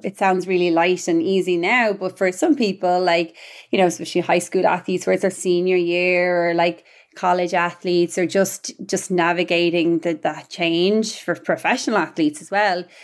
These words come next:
that was hard, you know, and, um,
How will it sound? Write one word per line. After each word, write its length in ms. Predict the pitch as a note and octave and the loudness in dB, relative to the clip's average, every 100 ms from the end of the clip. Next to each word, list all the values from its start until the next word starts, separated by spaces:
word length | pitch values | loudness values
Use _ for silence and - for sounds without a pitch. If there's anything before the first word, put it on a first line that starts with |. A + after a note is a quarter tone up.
| - _ | -20 _
that 140 | - D#4 | 0 2
was 140 | F#4+ | 0
hard, 500 | - G#3 E4+ F3+ E3 - - | 0 0 2 0 -2 -6 -4
you 140 | G3 | -2
know, 320 | F3+ F#3 G#3 | 0 2 0
and, 480 | G#3 F#3 F3+ F3+ E3+ | 0 0 2 0 0
um, 480 | F3+ E3+ E3 E3 | 0 2 2 0